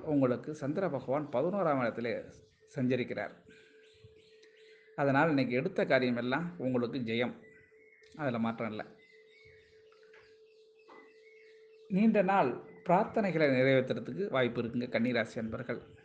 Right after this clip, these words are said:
உங்களுடைய குலதெய்வ வழிபாடு சித்திக்கும். சிலருக்கு இன்றைய நாள் சிறு பயணம்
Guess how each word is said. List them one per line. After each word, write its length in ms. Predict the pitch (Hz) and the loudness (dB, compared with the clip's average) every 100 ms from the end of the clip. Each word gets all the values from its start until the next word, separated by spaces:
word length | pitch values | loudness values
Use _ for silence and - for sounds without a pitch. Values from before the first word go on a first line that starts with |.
| - - - - - - - - - - - - - - - | -20 -20 -20 -20 -20 -20 -20 -20 -20 -20 -20 -20 -20 -20 0
உங்களுடைய 460 | 175 180 160 123 123 117 - - - - | 6 8 8 6 4 2 -2 -16 -20 -20
குலதெய்வ 540 | - 190 247 226 214 208 | 2 4 8 6 6 6
வழிபாடு 520 | 135 139 135 123 120 113 - - - - - - - - - - | 8 6 6 6 4 -2 -12 -20 -20 -20 -20 -20 -20 -20 -20 -20
சித்திக்கும். 500 | - 131 123 117 127 - - - - - - - - - - - - - - - - - - - - - | -4 -2 -2 -2 -6 -6 -18 -20 -20 -20 -20 -20 -20 -20 -20 -20 -20 -20 -20 -20 -20 -20 -20 -20 -20 -2
சிலருக்கு 580 | 214 214 202 - 190 120 113 - - - _ _ - | 4 8 6 4 0 0 -2 -12 -20 -20 _ _ -4
இன்றைய 320 | 202 165 139 | 2 6 6
நாள் 220 | 135 147 139 - - | 6 4 0 -12 -18
சிறு 260 | - 196 247 277 - | -2 0 2 0 0
பயணம் 400 | 143 147 156 127 | 4 6 4 0